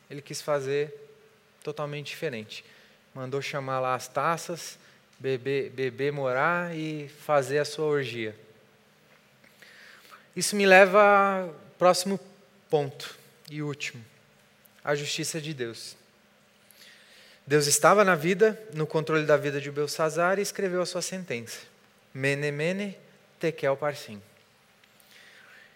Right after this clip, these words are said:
E aí chega Daniel, um cara obediente a Deus, que Deus revelava as coisas, e traduz pro rei.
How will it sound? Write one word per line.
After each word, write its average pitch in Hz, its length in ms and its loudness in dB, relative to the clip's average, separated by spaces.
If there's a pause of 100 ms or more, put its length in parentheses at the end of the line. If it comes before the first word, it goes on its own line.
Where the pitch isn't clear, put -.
(100)
E 208 80 6
aí 160 220 10
chega 170 460 4 (240)
Daniel, 202 520 4 (1000)
um 156 80 -10
cara 143 640 6 (680)
obediente 139 580 -6
a 160 60 -2
Deus, 175 680 -6
que 139 140 -10
Deus 135 220 -4
revelava 131 440 0
as 131 140 -6
coisas, 196 600 -8 (840)
e 180 80 -8
traduz 175 500 2
pro 208 160 -6
rei. 135 340 -2